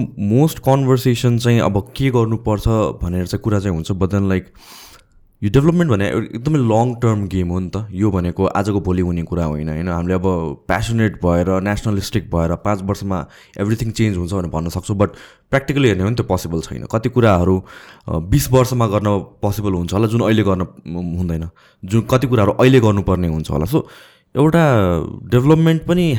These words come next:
haphazardly या गर्छु मात्र भनेर, यो डिरेक्सनमा मात्र जान्छु भनेर हुँदैन कि स्टेप वाइज के हो, त्यसरी प्लान गर्नुपर्छ नि त। फर्स्ट स्टेप के हो, सेकेन्ड के, स्टेप के हो भनेर।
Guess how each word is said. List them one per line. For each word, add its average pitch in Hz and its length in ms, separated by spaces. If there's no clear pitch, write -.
haphazardly 135 600
या 127 340
गर्छु 107 480
मात्र 135 280
भनेर, 95 280
यो 123 200
डिरेक्सनमा 120 520
मात्र 117 200
जान्छु 107 280
भनेर 85 160
हुँदैन 85 380
कि 156 120
स्टेप - 440
वाइज 139 220
के 127 140
हो, 135 80
त्यसरी 131 280
प्लान 107 340
गर्नुपर्छ 85 420
नि 87 60
त। 80 40
फर्स्ट 135 280
स्टेप - 200
के 113 60
हो, 104 60
सेकेन्ड 104 260
के, 101 220
स्टेप - 220
के 101 120
हो 82 100
भनेर। 73 240